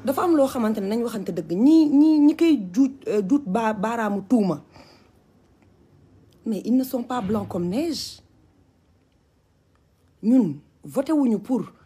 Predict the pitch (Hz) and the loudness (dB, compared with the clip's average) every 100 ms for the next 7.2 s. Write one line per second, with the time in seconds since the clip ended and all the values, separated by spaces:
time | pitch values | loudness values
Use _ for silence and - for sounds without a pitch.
0 | _ _ _ _ - 269 226 233 220 233 | _ _ _ _ -2 0 2 0 0 -2
1 | 262 220 175 - - _ 214 240 233 254 | -4 -4 -4 -8 -18 _ -4 -4 -4 -4
2 | 226 233 - 214 214 214 220 - 180 226 | -2 -4 -4 -4 -6 -2 -4 -4 -6 -4
3 | 254 311 370 285 - 196 185 - 190 240 | 0 -2 -2 -10 -6 -4 -4 -6 -6 -4
4 | 190 151 - 180 254 240 190 156 147 190 | -4 -6 -12 -6 -4 -2 -2 -2 -4 -4
5 | 165 220 233 208 214 185 190 220 240 294 | -4 -4 -6 -8 -6 -8 -4 -4 -2 -4
6 | 277 320 320 330 339 - 330 320 302 359 | -2 -4 -4 -4 -4 -4 -4 -2 0 2
7 | 403 523 | 2 0